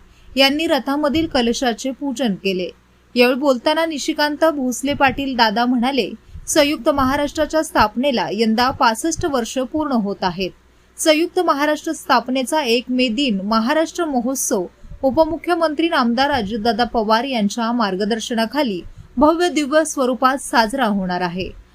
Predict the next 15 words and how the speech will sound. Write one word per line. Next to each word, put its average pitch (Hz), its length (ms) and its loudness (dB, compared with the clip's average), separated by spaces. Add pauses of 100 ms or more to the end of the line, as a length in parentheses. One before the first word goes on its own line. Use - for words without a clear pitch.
(140)
हा 294 100 6
मंगल 311 360 2
कलश 311 420 0
रथ 294 120 2
जिल्ह्यातून 269 800 -4
जल 294 240 2
आणि 247 260 0
माती 247 360 0
घेऊन 277 280 -2
मुंबईला 269 500 0
जाणार 190 360 0
आहे. 175 220 -4 (500)
राजधानी 277 500 2
मुंबईत 294 500 0 (100)
एक 262 240 4